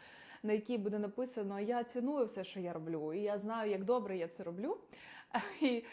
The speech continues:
і ти така: «Ну всьо, фух». І тут з цього моменту, е, е, закладання цієї цеглинки в цей фундамент вас, вам, е, вас почне визнавати весь світ навколо. Тому що <clears throat>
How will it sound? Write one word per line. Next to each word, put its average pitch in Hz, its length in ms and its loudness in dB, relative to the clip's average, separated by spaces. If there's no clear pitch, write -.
і 220 60 2
ти 220 100 -2
така: 208 200 -2
«Ну 311 160 6
всьо, 214 340 0
фух». 247 480 -2
І 254 100 -2
тут 392 220 4
з - 80 -14
цього 294 240 0
моменту, 302 680 0
е, - 60 -2
е, 208 500 0
закладання 262 600 0
цієї 254 420 -2
цеглинки 247 580 0
в 214 40 0
цей 233 180 2
фундамент 233 640 -6
вас, 254 300 -4
вам, 262 280 -4
е, 453 40 -6
вас 247 200 0
почне 320 300 -6
визнавати 277 500 -2
весь 214 240 -8
світ 220 180 -6
навколо. 170 540 -10
Тому 226 280 2
що 214 540 -2
<clears throat> 269 220 6